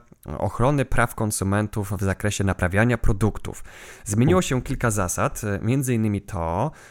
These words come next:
Speaker 1: że użytkownik może teraz prosić o naprawę gwarancyjną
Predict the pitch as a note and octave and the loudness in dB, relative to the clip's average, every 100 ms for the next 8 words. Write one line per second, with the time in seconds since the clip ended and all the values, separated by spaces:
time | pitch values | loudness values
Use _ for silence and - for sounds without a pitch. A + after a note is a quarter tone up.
0 | - - F#2+ G2 F#2+ F2+ G#2 A#2 - G#2+ | -8 -4 -2 0 2 2 2 -2 -4 -4
1 | G#2+ - C#3+ D3+ A#2+ A#2 A2+ B2 A2 - | -2 0 0 2 2 0 0 2 2 0
2 | - C#3 C3 A2+ - G2+ - A#2+ G#2 F#2 | 0 0 0 -2 0 0 2 2 2 0
3 | E2+ F#2 G2 G2 F#2+ - F#2 E2+ F#2 C#3 | -2 -4 0 0 0 0 -2 0 0 -2